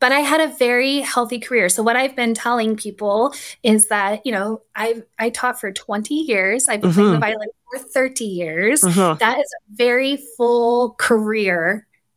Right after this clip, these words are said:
Speaker 1: And I can say that, like, mo-, you know, f-, I think even for a lot of people, like, we change careers more often than twenty years.
Speaker 2: Yeah,
Speaker 1: So
Speaker 2: yeah.
Speaker 1: I feel like that chapter of my life was very full and rich and beautiful. And I'm so thankful for that time of my life, but I'm also ready to, like,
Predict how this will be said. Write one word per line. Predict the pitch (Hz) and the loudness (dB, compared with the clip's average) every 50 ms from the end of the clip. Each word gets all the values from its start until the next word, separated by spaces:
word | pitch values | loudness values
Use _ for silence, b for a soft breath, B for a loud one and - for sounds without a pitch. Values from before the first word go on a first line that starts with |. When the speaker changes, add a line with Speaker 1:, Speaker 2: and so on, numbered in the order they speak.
| _ - 220 | _ -6 -2
Speaker 1:
And | 214 214 214 214 220 - - | 0 2 2 0 0 -4 -4
I | - 220 | -2 -2
can | 220 220 226 220 | -2 0 0 0
say | 220 - 220 220 | 0 0 2 0
that, | 226 208 202 220 | 0 0 0 0
like, | 220 214 | -2 -2
mo-, | 240 247 254 262 277 269 269 | 0 2 2 2 0 0 0
you | 269 | 0
know, | 240 214 190 | 0 0 0
f-, | 196 - - - | -2 -6 -6 -4
I | 254 233 | -4 -2
think | 220 247 240 | -2 -2 -2
even | 247 240 226 226 214 | -2 -2 -2 -2 0
for | 226 220 | 0 0
a | 214 | 2
lot | 220 254 302 320 | 2 2 2 2
of | 285 - | 0 -2
people, | 240 220 233 220 214 | -6 -4 -2 0 0
like, | 214 214 214 | 0 0 -2
we | 226 226 | -4 -4
change | - 254 247 240 240 - | -2 -2 -2 -2 -4 -4
careers | - 262 277 254 240 247 | -2 0 0 0 0 0
more | 220 220 233 240 233 233 233 220 - - _ _ _ - | 0 2 2 2 4 2 2 0 -2 -8 _ _ _ 0
often | 247 254 285 285 294 240 247 | 0 0 2 0 -2 2 4
than | 269 247 214 247 247 - _ _ | 4 4 4 2 0 -4 _ _
twenty | - - 254 240 220 247 233 | -2 0 2 2 2 0 2
years. | 220 226 269 233 185 180 233 220 - | 4 4 4 4 4 4 2 4 4
Speaker 2:
Yeah, | 202 202 208 | 4 4 6
Speaker 1:
So | 202 311 294 269 254 247 | 6 6 6 6 6 6
Speaker 2:
yeah. | 233 196 165 131 - - - _ - | 4 4 2 -2 -6 -12 -10 _ -4
Speaker 1:
I | 254 | -2
feel | 240 - 277 269 | 0 2 2 2
like | 277 262 247 - - | 2 2 0 -2 -2
that | 220 220 220 220 214 | -2 -2 -2 -2 -2
chapter | - - 214 220 220 269 | -2 -2 -2 -2 -2 -4
of | 247 220 | -4 -2
my | 226 220 | -4 -2
life | 220 214 214 233 220 - | -2 0 0 0 0 -2
was | 226 202 196 196 | -2 -2 -4 -2
very | 190 226 226 226 220 220 | 0 0 2 2 2 0
full | 220 - 226 214 220 214 | 0 -2 -2 0 0 0
and | 202 190 196 | -2 -2 -4
rich | 190 196 220 208 - | -6 -6 -6 -6 -6
and | 196 196 | -8 -6
beautiful. | 185 185 190 196 208 208 - 220 220 220 | -6 -4 -4 -4 -6 -6 -4 -2 0 0
And | 214 196 | 0 0
I'm | 190 190 196 196 190 180 | -2 -4 -4 -6 -4 -4
so | 190 - 196 190 | -4 -2 -4 -4
thankful | 190 - 165 170 175 - 220 220 | -6 -8 -10 -10 -6 -6 -6 -4
for | - 226 214 | -4 -2 -2
that | 214 208 185 - | 0 -2 -2 -2
time | - - - 190 175 180 196 220 254 262 - | -4 -6 -4 -4 -4 -4 -4 -4 -4 -4 -6
of | 220 214 | -6 -6
my | 208 196 185 | -6 -6 -6
life, | 190 180 175 185 208 277 311 320 - - | -8 -6 -4 -4 -4 -4 -6 -8 -4 0
but | 240 226 | 0 2
I'm | 226 220 202 | 2 4 2
also | 214 214 208 - 240 208 | 2 2 2 0 0 0
ready | 196 196 185 196 208 208 | 0 0 -2 0 -2 -2
to, | - 220 | -2 0
like, | 190 180 180 175 - - | 0 0 0 -2 -6 -12